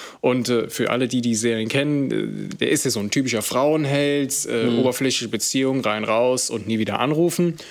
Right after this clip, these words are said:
Speaker 1: Und er hat sich halt nie so gesehen, sondern eigentlich als jemand, der den Frauen ja was Gutes tut, wenn er einfach nur mit ihnen schläft und dann auf Nimmerwiedersehen verschwindet,
Speaker 2: Echt?
Speaker 1: so nach dem Motto,
Speaker 2: <laughs>
Speaker 1: „sie hat Spaß, ich hab Spaß“, danach
Speaker 2: Alle, alle
Speaker 1: trennt man
Speaker 2: haben
Speaker 1: sich
Speaker 2: Spaß,
Speaker 1: und,
Speaker 2: ciao.
Speaker 1: äh, dann, äh,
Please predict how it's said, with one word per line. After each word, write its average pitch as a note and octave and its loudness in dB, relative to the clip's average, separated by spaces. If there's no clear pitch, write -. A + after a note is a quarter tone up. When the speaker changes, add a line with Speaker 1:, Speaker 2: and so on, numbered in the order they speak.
Speaker 1:
Und B2+ 0
er D3 2
hat D#3 -2
sich - 0
halt C3+ -2
nie E3+ 4
so C#3 2
gesehen, C#3 2
sondern C3+ 0
eigentlich C3+ -2
als A#2+ -2
jemand, A#2+ 0
der A#2 0
den A#2+ -2
Frauen A#2 -2
ja A2+ -2
was A#2 0
Gutes D3+ 2
tut, G#2+ -6
wenn G#2 0
er G2+ -2
einfach A2+ -2
nur A2+ 0
mit G#2 -2
ihnen G#2 -2
schläft A#2+ 0
und G#2+ -4
dann G#2+ 2
auf - -4
Nimmerwiedersehen A2+ 0
verschwindet, A#2+ 0
Speaker 2:
Echt? G#2+ -4
Speaker 1:
so A#2+ -2
nach A2 -2
dem A2+ -2
Motto, A#2+ 2
Speaker 2:
<laughs> - -18
Speaker 1:
„sie F3+ 2
hat F3+ 0
Spaß, D3+ 2
ich D3+ 0
hab D3+ 2
Spaß“, C3+ 0
danach B2 2
Speaker 2:
Alle, B2+ 0
alle D3 2
Speaker 1:
trennt C#3+ 2
man B2+ 0
Speaker 2:
haben D3 2
Speaker 1:
sich C#3 2
Speaker 2:
Spaß, A#2+ 0
Speaker 1:
und, C3 2
Speaker 2:
ciao. B2 2
Speaker 1:
äh, A#2 2
dann, A#2 2
äh, A2+ 0